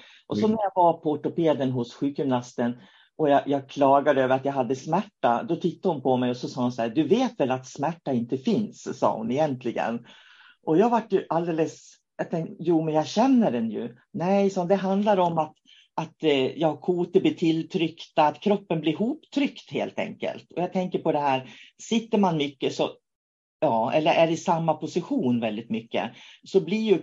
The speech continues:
Speaker 1: kroppen kompakt till slut, om man
Speaker 2: Mm.
Speaker 1: säger. Och det var det hon menade orsakade smärta. Och jag tycker det är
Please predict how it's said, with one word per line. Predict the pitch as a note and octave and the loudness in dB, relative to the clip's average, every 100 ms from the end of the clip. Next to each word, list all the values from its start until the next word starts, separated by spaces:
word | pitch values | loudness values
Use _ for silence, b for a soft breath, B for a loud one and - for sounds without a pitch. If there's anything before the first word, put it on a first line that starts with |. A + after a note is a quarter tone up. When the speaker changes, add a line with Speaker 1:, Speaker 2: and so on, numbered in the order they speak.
| - - | -4 -6
Speaker 1:
kroppen | D#3+ D#3+ D3 | -4 -4 -8
kompakt | C#3 E3+ D#3+ B3+ G#3+ - - | -8 -10 -8 -8 -8 -10 -10
till | A#2 | -8
slut, | - G#2+ - - - - | -6 -8 -10 -14 -20 -16
om | - | -10
man | A2 | -4
Speaker 2:
Mm. | G#2 | -4
Speaker 1:
säger. | - - - - _ B B B - | -4 -10 -12 -14 _ B B B -4
Och | F3 | 0
det | E3 | 2
var | F3 D3 | 0 0
det | B3+ G#3+ | 2 2
hon | D#3+ D#3 | 2 0
menade | D#3 D3 F3 C#3+ D3+ | 0 0 0 0 0
orsakade | C#3 E3 G3 E3+ D3 C#3 B2 | -2 -4 -2 -2 -2 -4 -6
smärta. | B2+ C#3+ E3+ - _ - - - _ _ B B B | -8 -6 -8 -8 _ -4 -4 -6 _ _ B B B
Och | - | 2
jag | G3 G3+ | 2 2
tycker | C#4+ B3 | -2 0
det | G3+ G3+ | 2 2
är | G3 | 0